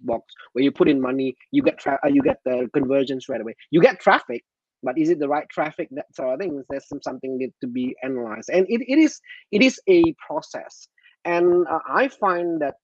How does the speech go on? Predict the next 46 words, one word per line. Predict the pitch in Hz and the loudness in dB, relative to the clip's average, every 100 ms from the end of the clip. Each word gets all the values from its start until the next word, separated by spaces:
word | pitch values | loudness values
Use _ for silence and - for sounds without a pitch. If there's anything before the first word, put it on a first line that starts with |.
| _ - | _ -6
ads | 165 196 - | -6 -6 -12
really, | 151 196 226 | -8 -8 -6
really | 175 143 127 | -4 -2 -4
work | 127 127 - - | -4 -6 -8 -10
if | 143 - | -10 -8
you | 143 127 | -6 -6
are | 123 | -6
very | 123 135 147 - | -4 0 -2 -2
patient | 135 127 - 127 - - | -12 -12 -14 -18 -18 -10
and | 131 | -6
you | 135 | -2
don't | 135 139 - _ _ _ _ - 127 | -2 -4 -8 _ _ _ _ -16 -2
just | 113 208 - _ - - _ - | 2 2 -2 _ -20 -20 _ -16
drop | 123 165 156 | 2 2 2
a | |
bomb, | 127 127 113 113 - _ _ _ _ _ _ 113 | 2 2 2 -2 -16 _ _ _ _ _ _ -12
uh, | 110 113 110 - | -12 -12 -16 -4
in | 143 | 0
a | 135 | 2
month, | 120 117 _ - | 0 -8 _ -2
three | 143 | -2
months, | 117 107 - _ _ | -2 -8 -18 _ _
five | 143 135 127 | -6 -4 -4
months, | 123 127 | -6 -4
and | 127 | -2
then | 127 123 | 0 -2
you | 120 | -4
said, | 117 123 | -4 -2
"Oh, | 156 165 160 | 4 6 4
the | 160 | 2
ads | 165 | 0
doesn't | 156 135 151 | 0 -4 -4
work," | 135 | -4
and | 127 | -6
it | 107 | -10
stopped, | - - 120 - - | -12 -8 -8 -8 -16
because | 147 147 143 - _ _ - | -6 -4 -4 -10 _ _ -4
it | 147 135 | -4 4
does | 147 160 - | 4 4 0
take | 160 | -4
the | 135 123 | -4 -2
algorithm | 135 135 143 143 143 - | -2 0 -2 -2 -6 -6
to, | 123 120 _ - | -8 -10 _ -8
to | 156 | -6
kick | 160 - | -6 -4
in, | 139 220 | -4 -4